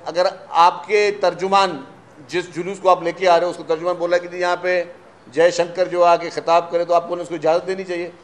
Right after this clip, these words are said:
फिर तो कल को फिर उनका ये भी मुतालबा है कि जयशंकर यहाँ पर खिताब करे, कल को बोलेंगे नेतन्याहू जो है वो यहाँ पे आके डांस करे, तो फिर वो भी उसको इजाज़त दे दी जाए। तो आप ये तो नहीं हम कर सकते ना जी, हुकूमत तो, हुकूमत ने तो अपना, अपनी ड्यूटी भी तो कायम रखनी है।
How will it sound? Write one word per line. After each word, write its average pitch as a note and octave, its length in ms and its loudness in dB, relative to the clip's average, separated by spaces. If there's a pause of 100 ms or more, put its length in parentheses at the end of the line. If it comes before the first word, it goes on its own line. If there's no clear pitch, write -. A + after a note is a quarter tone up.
(220)
फिर C#3+ 120 -6
तो - 20 -10
कल D#3+ 140 -2
को E3+ 160 -2
फिर F3 100 -4
उनका F3+ 180 -2
ये F3 220 2
भी G3+ 100 -2
मुतालबा G3 380 2
है G3 60 6
कि F#3 80 -6
जयशंकर F3 400 -6
यहाँ F#3 120 2
पर F3 60 -6
खिताब F3 320 -2
करे, E3 180 0 (340)
कल E3 100 -2
को E3+ 120 -6
बोलेंगे F3 260 -4
नेतन्याहू F#3 460 0
जो F#3 100 0
है F#3 80 8
वो F3+ 120 4
यहाँ F3+ 160 2
पे F3 80 2
आके E3+ 160 2
डांस D#3 300 0
करे, F3 120 -2
तो E3+ 120 -8
फिर D#3 100 -8
वो E3 100 -4
भी E3 80 -10
उसको F3 80 -4
इजाज़त E3 220 0
दे E3 80 -6
दी D#3+ 120 -12
जाए। D3 220 -2 (960)
तो C#3+ 60 2
आप C#3+ 160 4
ये F#3 180 4
तो F#3+ 100 0
नहीं A3+ 120 0
हम F#3+ 260 0
कर E3 80 -2
सकते B2 280 -10
ना G#3+ 80 -6
जी, A#3+ 120 -8
हुकूमत E3 300 -4
तो, E3 340 0
हुकूमत D#3+ 460 -6 (100)
ने D#3+ 80 -2
तो E3 80 0
अपना, E3+ 220 4
अपनी E3+ 220 0
ड्यूटी E3 180 -12
भी F#3 120 -10
तो - 120 -16
कायम D3 260 -2
रखनी C#3 300 -12
है। F3 100 -16